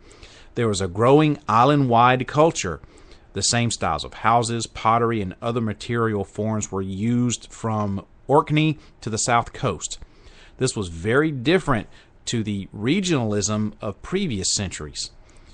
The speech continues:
Stonehenge itself was a massive undertaking requiring the labor of thousands to move stones from as far away as West Wales, shaping them and erecting them.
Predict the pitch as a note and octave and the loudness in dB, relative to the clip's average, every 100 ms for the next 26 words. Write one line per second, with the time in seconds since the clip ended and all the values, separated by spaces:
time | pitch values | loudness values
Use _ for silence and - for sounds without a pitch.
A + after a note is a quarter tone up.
0 | - - - - F3 D#3+ D#3+ D#3+ D#3 B2 | -20 -10 -2 2 2 2 2 2 0 0
1 | - - - D3 A#2 A2 G2+ F#2 F#2 A2 | 0 0 2 2 0 -2 -2 -2 -2 0
2 | C#3 C#3 B2 - B2+ C3 B2+ C3 A#2 A#2+ | 0 0 -2 -4 -2 -2 -2 -4 -4 -4
3 | A#2 G2+ - - G#2+ A2 F#2+ F2+ G2 G#2 | -4 -4 -6 0 2 2 -2 -4 -4 -4
4 | F2+ D2+ D2+ - _ _ - - - _ | -6 -8 -12 -20 _ _ -20 -20 -20 _
5 | _ _ - _ - B2 D3 C3 F#2+ F#2+ | _ _ -20 _ 0 4 6 4 0 -8
6 | F2+ - - - A2+ G#2+ A#2+ A2+ - G#2 | -10 -12 -16 -14 -8 -6 -6 -8 -10 -8
7 | G2+ G#2 - F#2+ F2 - G#2 G2+ G2 F#2+ | -6 -8 -10 -12 -10 -6 -4 -4 -6 -8
8 | F2 E2+ G2+ G2+ - F2+ B2+ G2+ E2 F2+ | -10 -10 -10 -10 -10 -6 -4 -4 -6 -10
9 | - - - - - _ - C#3 C#3+ C#3+ | -10 -18 -20 -20 -20 _ 0 0 2 0
10 | C3 C3 B2+ B2+ G#2+ D#2 G#2+ C#3+ B2+ A#2+ | -2 -2 -2 -4 -6 -2 -2 -2 -4 -6
11 | A#2 A#2 | -6 -8